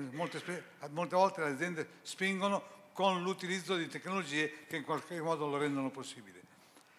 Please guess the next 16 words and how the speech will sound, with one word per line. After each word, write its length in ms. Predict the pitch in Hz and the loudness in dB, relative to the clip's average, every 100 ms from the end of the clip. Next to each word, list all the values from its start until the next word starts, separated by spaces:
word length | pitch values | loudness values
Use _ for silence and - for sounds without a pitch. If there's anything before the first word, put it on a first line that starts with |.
| - - - - | -20 -20 -20 -6
Ma 140 | 147 | -2
gua-, 220 | 135 175 | 2 4
guardato 480 | 180 165 147 196 180 | 4 2 4 4 4
anche 240 | 160 139 147 | 2 2 4
l'altro 360 | 180 156 131 | 6 6 2
versante, 600 | 120 113 - 113 101 - - - - | -4 -4 -4 -4 -6 -14 -18 -20 -12
di 160 | 135 | -10
quelli 300 | - 202 196 - | 0 2 2 0
che 160 | 143 | 0
non 260 | 143 151 139 | 2 2 0
sono 440 | - 202 208 160 | 0 2 2 2
in 140 | 165 180 | 0 0
grado 640 | 151 127 107 107 156 147 - - - - - - - - - - - _ _ _ _ - | 2 2 2 0 -2 -4 -16 -20 -20 -20 -20 -20 -20 -20 -20 -20 -20 _ _ _ _ -12
di 180 | 131 147 | -4 2
raggiungere 680 | 175 127 143 113 110 123 143 | 2 2 2 2 0 -4 -4
prestazioni, 800 | 147 135 147 117 117 98 90 | -4 -4 -6 -8 -8 -8 -10